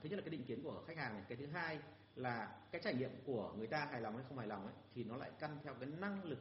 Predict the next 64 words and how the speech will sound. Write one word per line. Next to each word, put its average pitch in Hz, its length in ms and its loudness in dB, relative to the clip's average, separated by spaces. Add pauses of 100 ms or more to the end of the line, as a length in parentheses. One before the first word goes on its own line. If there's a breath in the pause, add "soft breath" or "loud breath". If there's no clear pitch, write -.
giao 156 340 0
tiếp 233 140 -2 (100)
của 196 60 -6
người 190 140 -4
sale. 143 220 0 (880)
Bởi 123 140 4
vì 117 100 4
là 120 100 4
người 120 260 4
sale 185 240 4
ấy 196 140 2 (120)
mới 139 180 0
là 170 100 2
cái 151 100 -2
người 143 280 0
truyền 120 240 4
tải 101 260 4
được 107 180 0
cái 127 100 -4
thông 165 120 -4
tin 151 240 -2
của - 80 -4
sản 98 140 -6
phẩm 85 120 -6
dịch 95 100 -6
vụ 120 160 -2
của 95 60 -8
mình 95 240 -6
đến 104 160 2
với 156 80 -4
người 127 100 0
ta. 117 180 2 (1080)
Đúng 110 100 -4
chưa 165 100 4
ạ? 156 120 8 (140)
Tại 127 100 0
vì 127 60 0
thì 127 100 2
bây 147 120 2
giờ 135 80 6
này, 131 220 2 (240)
à, 120 180 2
nếu, 135 200 6 (220)
à, 143 180 2
bởi 139 100 0
vì 131 140 4
Hồ 127 300 2
Hữu 143 120 4
Tống 156 260 6
nhá, 220 60 2
là 151 220 2 (100)
người 143 120 6
em, 175 300 6 (240)
em 165 120 0
là 151 80 2
bạn 135 180 4
của 123 60 4
anh 151 140 6
rồi 135 140 2
thì 127 60 0 (100)
quá 127 100 2
thoải 165 140 2
mái 110 160 2
rồi. 156 140 4